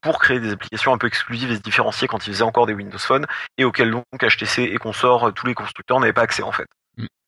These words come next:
Speaker 1: C'est
Speaker 2: Ok.
Speaker 1: une raison qui pourrait être plausible.
Speaker 2: <clears throat>
Speaker 1: Euh, le souci, c'est que c'est pas la première fois qu'ils disent ce genre de choses et que,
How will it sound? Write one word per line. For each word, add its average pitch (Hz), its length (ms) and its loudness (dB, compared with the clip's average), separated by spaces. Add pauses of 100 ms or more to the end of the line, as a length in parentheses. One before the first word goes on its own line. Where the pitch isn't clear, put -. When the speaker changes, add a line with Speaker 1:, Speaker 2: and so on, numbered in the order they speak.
(400)
Speaker 1:
C'est 101 260 -4
Speaker 2:
Ok. - 160 -6
Speaker 1:
une 113 80 2
raison 131 200 4
qui - 140 -6
pourrait 135 140 4
être 131 80 -4
plausible. 123 320 -2
Speaker 2:
<clears throat> 262 60 6 (560)
Speaker 1:
Euh, 90 320 6 (100)
le 120 180 0
souci, - 340 -4
c'est - 140 -4
que - 40 -2
c'est 120 120 -2
pas 127 100 4
la 123 100 4
première 117 280 -2
fois 139 120 0
qu'ils - 280 -14
disent 123 80 -4
ce - 140 -2
genre 107 180 -2
de 110 80 -2
choses 165 400 0 (180)
et 123 140 -6
que, 131 480 2